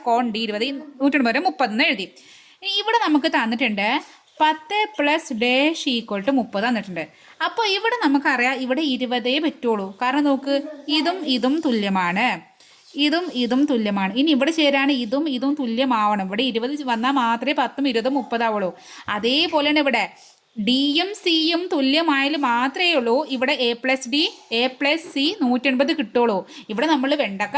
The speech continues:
അക്ഷരത്തിൽ എഴുതിയിട്ടുണ്ട്, കോൺ ഡിയും കോൺ സിയും എന്തല്ല, തുല്യമല്ല.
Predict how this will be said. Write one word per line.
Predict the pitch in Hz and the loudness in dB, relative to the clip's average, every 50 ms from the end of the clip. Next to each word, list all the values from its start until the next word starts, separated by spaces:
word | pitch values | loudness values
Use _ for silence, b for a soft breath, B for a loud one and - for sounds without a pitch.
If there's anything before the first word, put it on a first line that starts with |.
| 311 294 | 0 0
അക്ഷരത്തിൽ | - - 277 269 277 311 294 | 0 -4 -6 -4 -2 -2 -2
എഴുതിയിട്ടുണ്ട്, | 269 233 294 - 311 247 226 240 277 277 - | -2 -2 -2 -4 -2 -2 0 0 0 0 2
കോൺ | 254 240 254 277 294 254 | 2 2 2 2 2 0
ഡിയും | 240 240 254 285 320 302 277 | 0 0 0 0 0 0 2
കോൺ | 240 247 262 285 - - | 2 2 0 0 -2 -2
സിയും | 262 247 277 302 269 240 | -2 0 0 0 0 0
എന്തല്ല, | 233 247 254 277 254 247 240 247 254 262 262 | 0 -2 0 0 0 0 0 0 0 -2 -2
തുല്യമല്ല. | 254 226 220 233 262 262 233 226 208 208 208 202 | -4 -4 -2 0 0 0 0 0 -2 -2 -4 -2